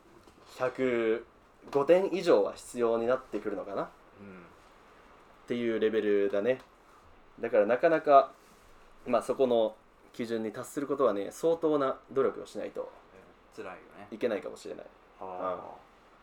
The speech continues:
Speaker 2: そうなんだ。
Speaker 1: そう。
Speaker 2: じゃあもう英検とかはもう全く関係ないんだ。
Speaker 1: 英検は関係ないね。
Speaker 2: 英検も本当最近はなんかどうでもいいって感じになってるよね。聞かなくなってるよね。
Speaker 1: なってるかもしれない。うん。
Speaker 2: ああ。
Speaker 1: なんか、うん、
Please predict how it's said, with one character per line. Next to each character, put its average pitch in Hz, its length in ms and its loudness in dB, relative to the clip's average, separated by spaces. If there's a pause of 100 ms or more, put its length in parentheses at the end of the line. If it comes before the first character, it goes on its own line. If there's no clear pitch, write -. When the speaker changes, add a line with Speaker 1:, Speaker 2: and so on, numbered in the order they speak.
(260)
Speaker 2:
そ - 200 -20
う 87 40 -20
な 95 60 -20
ん - 20 -20
だ。 - 280 -20 (400)
Speaker 1:
そ - 80 -18
う。 - 40 -14 (340)
Speaker 2:
じ 113 60 -16
ゃ 101 40 -16
あ 95 40 -16
も 95 60 -14
う - 60 -14
英 120 180 -6
検 117 200 -16
と 120 60 -16
か - 80 -14
は - 60 -10
も 85 60 -18 (300)
う - 120 -16
全 110 100 -14
く - 20 -20
関 95 160 -18
係 110 60 -18
な 92 80 -18
い - 20 -20
ん 87 60 -20
だ。 - 80 -20 (140)
Speaker 1:
英 147 200 -2
検 165 140 2
は 160 80 4
関 143 200 0
係 131 120 0
な 117 100 -2
い 95 60 -4
ね。 92 80 -12 (580)
Speaker 2:
英 - 60 -16
検 214 240 -14
も 185 340 -8
本 147 180 -14
当 143 100 -12
最 143 200 -12
近 147 160 -18
は 135 160 -14 (220)
な 110 60 -20
ん 98 80 -18
か - 20 -20
ど 107 80 -12
う 113 40 -10
で 123 60 -10
も 123 120 -14
い 123 40 -12
い - 20 -16
っ - 40 -18
て - 100 -20
感 90 120 -20
じ 92 100 -20
に 92 60 -20
な 95 40 -18
っ - 40 -20
て - 100 -20
る - 60 -20
よ - 60 -20
ね。 - 140 -20
聞 - 120 -20
か - 80 -2
な 135 100 6
く 165 60 -4
な 156 80 -6
っ - 20 -16
て 120 80 -2
る 110 80 -2
よ - 60 -8
ね。 104 60 0
Speaker 1:
な 101 40 -2
っ 95 40 -12
て 101 60 -6
る 98 60 -2
か - 0 -
も - 20 -2
し - 0 -
れ - 0 -
な 90 120 -6
い。 90 180 -12
う 98 60 -8
ん。 98 220 -4
Speaker 2:
あ 95 60 -14 (180)
あ。 - 420 -20
Speaker 1:
な 156 80 -8
ん - 40 -16
か、 - 240 -10 (200)
う - 20 -16
ん、 92 220 -14